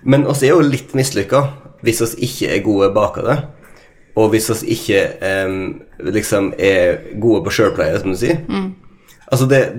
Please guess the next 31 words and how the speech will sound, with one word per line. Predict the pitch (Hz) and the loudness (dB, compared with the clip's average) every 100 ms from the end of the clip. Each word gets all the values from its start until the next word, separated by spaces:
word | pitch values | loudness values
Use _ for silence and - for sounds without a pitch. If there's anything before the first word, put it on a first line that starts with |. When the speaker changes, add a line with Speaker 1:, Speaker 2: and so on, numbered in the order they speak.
| 107 - 82 71 95 85 104 | -14 -16 -10 -8 -8 -8 -2
Speaker 1:
oss | 123 | -2
skal | - 131 | 0 2
være | 131 | 2
flinke | 143 143 117 | 0 -2 0
til | 120 | -2
så | - 110 | 0 0
mange | 117 113 | 2 0
flere | 117 120 95 110 | -2 0 2 2
ting, | - 127 | 0 0
da. | 180 | 2
Oss | 71 113 123 - - | 2 0 -2 -8 -10
vurderer | 110 131 110 98 82 85 82 107 117 | -4 -2 0 2 2 2 2 0 0
hele | 127 92 92 | 0 0 -4
tiden | - 85 87 | -6 -6 -4
vår | 85 - | -4 -2
egen | 104 87 85 80 85 | 0 0 -2 -4 -6
prestasjon | - 95 92 92 107 113 135 | -4 -2 -2 -2 0 2 0
Speaker 2:
Mm. | - - - - - - | -2 -16 -20 -20 -20 -8
Speaker 1:
på | - 110 104 107 | 0 2 2 2
det, | 101 | 2
Speaker 2:
Det | 226 | 4
er | |
ikke | |
Speaker 1:
alle | 127 | 4
Speaker 2:
nok | 113 110 | 4 4
å | |
Speaker 1:
de | 110 | 4
Speaker 2:
liksom | 120 202 | 4 4
bare | 196 196 | 2 2
Speaker 1:
ulike | 180 | 0
Speaker 2:
duge. | 185 156 151 175 | 0 -2 -2 -2